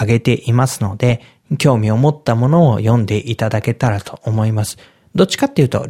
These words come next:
リーダーのためのものが多かったかなと思っています。そう、リーダーシップにまつわる誤解ですとかね、えー、そういうものについても書いたんだと思います。誰でもね、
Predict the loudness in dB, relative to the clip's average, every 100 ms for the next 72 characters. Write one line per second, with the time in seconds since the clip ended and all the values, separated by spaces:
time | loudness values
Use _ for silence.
0 | -2 2 4 4 2 0 0 -4 -6 -4
1 | 0 2 2 2 0 0 -2 -4 -4 -4
2 | -4 -6 -16 -20 -8 0 2 4 2 -4
3 | -20 _ _ -2 -2 -2 -8 -6 -6 -6
4 | -8 -12 -14 _ _ _ _ -4 -2 0
5 | 0 2 0 -2 -6 -6 -4 -2 -2 -2
6 | -2 -4 -4 -4 -6 -4 -2 -2 -4 -6
7 | -12 -4 -2 -2 -4 -20 _ -4 0 4
8 | 4 4 4 4 2 0 0 -2 0 0
9 | 0 -2 -4 -4 -4 -6 -8 -8 -6 -8
10 | -2 -4 -2 -2 -2 -2 -4 -8 -12 _
11 | _ _ _ -20 -10 -4 0 2 2 2
12 | 2 2 2 0